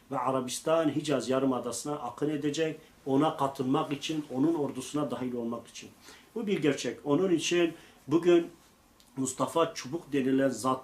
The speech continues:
Çabuk denilen zatın kaldırdığı bayrak baskılıdır. Belki iki üç sene önce plan üzeri bastıkları bir şeydir. Ama Resulullah aleyhissalatü vesselam söylediği bayrak ise Hazreti Resulullah aleyhissalatü vesselamın bizzat cihat ve seriyelerde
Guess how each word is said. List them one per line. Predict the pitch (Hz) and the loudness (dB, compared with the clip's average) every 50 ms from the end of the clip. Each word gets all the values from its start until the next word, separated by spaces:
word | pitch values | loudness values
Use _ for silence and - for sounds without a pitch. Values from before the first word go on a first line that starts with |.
| - - | -8 -8
Çabuk | - - 131 131 131 170 175 - - | -2 -2 0 0 -2 -4 -6 -2 0
denilen | 139 127 127 127 135 143 135 | 0 2 2 2 2 2 2
zatın | 113 123 131 127 127 - 170 180 185 180 - - - - - _ - | 2 0 0 -2 -2 -2 -2 -2 -4 -4 -8 -14 -20 -20 -20 _ -4
kaldırdığı | - 131 131 127 139 135 131 127 151 151 131 | -2 -2 0 0 0 0 0 -2 -2 -2 0
bayrak | 131 127 127 123 127 147 160 165 160 - - - - _ - | 2 2 2 2 2 2 0 0 -2 -4 -12 -20 -20 _ -6
baskılıdır. | 127 131 127 - - - 127 127 151 151 165 170 170 170 170 - - - _ _ - | -6 -4 -4 -6 -6 -2 0 0 0 2 0 0 0 0 -2 -4 -10 -20 _ _ -4
Belki | 170 165 - - 147 | -4 -2 0 2 2
iki | 147 143 143 - - | 2 2 -2 -6 -8
üç | 170 156 | -8 -6
sene | - - 147 135 135 135 | -4 0 0 2 4 4
önce | 143 156 147 156 143 | 2 2 0 -2 -4
plan | - - - 143 160 156 147 | -4 -4 -2 0 2 2 2
üzeri | 135 123 127 127 123 120 127 | 0 0 -2 -4 -4 -4 -4
bastıkları | 139 143 - - 127 - - 123 120 131 151 139 | -4 -4 -4 -8 -12 -8 -4 -2 -2 -2 -2 -4
bir | 143 | -6
şeydir. | 127 - - 123 113 120 117 123 | -6 -6 -6 -8 -8 -8 -10 -8
Ama | 143 135 135 131 120 | -4 -2 -2 -2 -2
Resulullah | 120 - - - 151 151 | -4 -6 -8 -8 -6 -6
aleyhissalatü | - 123 117 - - 123 123 120 - - | -6 -6 -6 -6 -4 -4 -4 -4 -6 -8
vesselam | 113 - - - - | -10 -10 -10 -10 -8
söylediği | - - 120 117 113 113 104 110 98 107 | -8 -10 -8 -8 -8 -8 -8 -8 -8 -8
bayrak | 117 113 113 123 147 143 143 | -8 -8 -6 -4 -4 -4 -4
ise | 151 143 - - 165 165 160 165 - - - - - - | -4 -4 -4 -2 -2 -2 -2 -4 -8 -18 -20 -20 -20 -14
Hazreti | - 135 123 139 143 143 135 131 120 | -10 -6 -2 -2 -2 -2 -2 -4 -6
Resulullah | 117 - - 131 135 127 | -6 -6 -4 -2 -2 0
aleyhissalatü | 117 113 107 - - 123 131 127 123 120 | -2 -2 -6 -6 -4 -4 -4 -4 -4 -6
vesselamın | 113 - - 113 113 120 131 170 180 147 113 104 | -10 -10 -10 -8 -8 -8 -6 -4 -4 -4 -4 -2
bizzat | 135 147 135 - 131 123 120 117 - - - - - - - | -4 -4 -2 -4 -4 -4 -6 -6 -10 -14 -20 -20 -20 -12 -6
cihat | 113 127 131 127 139 160 170 165 165 - 127 | -2 -2 0 2 4 4 4 4 2 -4 -2
ve | 110 123 147 165 165 147 | 2 4 4 4 4 2
seriyelerde | - - 127 120 123 120 123 123 123 123 120 107 113 143 160 165 170 160 | 0 -2 -2 -2 -2 -2 -2 -2 -2 -2 -4 -2 -2 0 2 2 0 0